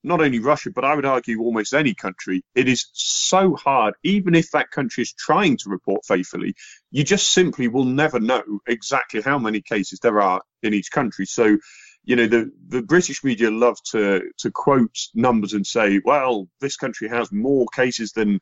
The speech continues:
our country," or whatever. And it's like, well, you, you just simply don't know. I mean, you use it as an indicator, but a rough indicator at best, simply because not every country can test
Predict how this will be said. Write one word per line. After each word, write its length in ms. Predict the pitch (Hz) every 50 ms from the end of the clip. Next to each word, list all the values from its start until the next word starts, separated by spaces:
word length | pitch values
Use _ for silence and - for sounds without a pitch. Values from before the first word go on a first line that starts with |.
| - - _ _ -
our 200 | 113 123 123 110
country," 440 | 104 - 117 110 104 - - 117 110
or 160 | 104 95 90
whatever. 320 | 90 104 98 110 101 - 95
And 100 | 98 - - - - - - -
it's 160 | - 151 147
like, 140 | 175 165 -
well, 160 | 170 165 - - _ _ _ - _ _
you, 160 | - 151 175 - - -
you 140 | 143 180 175
just 180 | 185 190 -
simply 260 | - 180 160 - 170 147
don't 240 | - 143 131 117
know. 280 | - 151 165 - - - - _ _ -
I 60 | 131
mean, 140 | 135 135 135
you 80 | 131
use 440 | 127 123 135 131 135 170 185 165 147
it 60 | 123
as 120 | - - -
an 120 | 117 113
indicator, 640 | 120 139 147 131 - - 143 123 120 - - 120 104 -
but 180 | - 120 - - - -
a 120 | 107 107 104 104 104 117
rough 240 | 139 - - -
indicator 520 | 110 101 92 92 - - 101 92 - - 85
at 80 | -
best, 320 | - 95 92 87 - - -
simply 260 | - 160 180 190 208
because 260 | - - 104 98 - - - - - _ -
not 220 | 113 147 165 151
every 200 | 127 110 - 101
country 500 | - - 113 98 90 - - 92 92 90 _ _ _ _ _ -
can 260 | - 117 113 113 113
test 460 | - - - 139 98 - - - -